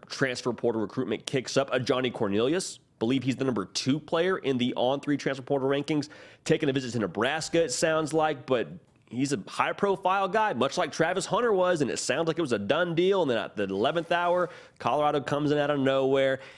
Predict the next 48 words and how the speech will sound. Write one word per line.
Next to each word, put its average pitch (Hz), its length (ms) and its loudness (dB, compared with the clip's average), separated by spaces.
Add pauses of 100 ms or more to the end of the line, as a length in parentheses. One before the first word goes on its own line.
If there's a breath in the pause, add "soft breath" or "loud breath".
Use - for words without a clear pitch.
and 113 140 -2
gets 127 200 -4
their 123 160 0
guy. 117 260 0
Could 123 260 -4
be 123 60 2
the 113 80 -2
same 113 300 -2
thing 117 240 -2
for 110 140 -2
a 98 40 -2
guy 110 100 4
like 110 160 -4
Johnny 107 220 -2
Cornelius. 135 500 0 (280 loud breath)
Javion 127 380 2
Cohen, 196 460 0 (280)
started 123 460 0
ten 151 380 -2
games 143 260 0
this 151 160 -4
year 156 80 -2
for - 140 0
Alabama. 123 720 0
Interior 147 440 0
offensive 139 380 -2
lineman, 139 420 0
he 110 140 -2
could 135 160 -4
be 160 140 2
a 156 40 0
guy. 170 280 0
Drake 107 320 0
Nugent, 160 560 0 (300 loud breath)
transferring 120 380 -2
from 95 140 -6
Stanford. 143 460 -2
He's 170 140 2
an 123 80 2
in-state 135 600 0
guy 180 220 0
for 190 100 -4
Colorado. 190 640 2
So 160 240 2
all 185 180 4
that's 214 200 0
to 160 100 -2
say, 180 260 2